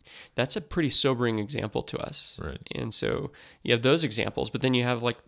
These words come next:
Speaker 1: the ones, uh, like David, who, who tanked with Bathsheba, uh, Abraham, who, who, uh, just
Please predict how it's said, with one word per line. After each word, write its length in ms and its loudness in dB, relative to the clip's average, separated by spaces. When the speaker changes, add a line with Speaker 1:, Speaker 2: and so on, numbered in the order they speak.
Speaker 1:
the 100 -2
ones, 460 0
uh, 220 -10
like 240 -4
David, 380 -2
who, 180 -2
who 100 -6
tanked 280 -2
with 140 -4
Bathsheba, 600 -4
uh, 240 -4
Abraham, 640 0
who, 240 -2
who, 320 -2
uh, 260 -2
just 240 -2